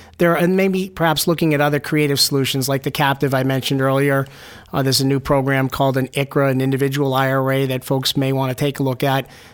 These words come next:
Is just making sure, as I said earlier, is uncovering every stone that they can to get the best benefits for the best dollar.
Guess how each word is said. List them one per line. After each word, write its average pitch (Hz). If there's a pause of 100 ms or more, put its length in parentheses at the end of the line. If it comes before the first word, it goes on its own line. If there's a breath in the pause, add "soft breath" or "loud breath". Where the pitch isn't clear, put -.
(140 loud breath)
Is 165
just 185
making 190
sure, 160
as 143
I 143
said 143
earlier, 143
is 131
uncovering 147 (120)
every 143
stone 160
that 165
they 175
can 127 (100)
to -
get 135
the 127
best 139
benefits 135
for -
the 127
best 110
dollar. 98